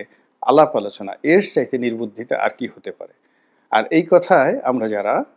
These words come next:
লাফাচ্ছি, উল্লসিত হচ্ছি এবং, আহ, বর্তমান সরকারকে জাতীয় বীর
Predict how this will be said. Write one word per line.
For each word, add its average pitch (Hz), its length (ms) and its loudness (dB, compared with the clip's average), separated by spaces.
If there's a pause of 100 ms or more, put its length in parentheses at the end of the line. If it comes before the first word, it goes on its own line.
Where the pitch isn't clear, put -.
(160)
লাফাচ্ছি, 123 500 -2 (160)
উল্লসিত 139 520 -2
হচ্ছি - 280 -12 (760)
এবং, 175 320 4
আহ, - 760 -8 (440)
বর্তমান 147 320 2
সরকারকে 147 460 -2 (180)
জাতীয় 131 380 0
বীর 143 460 2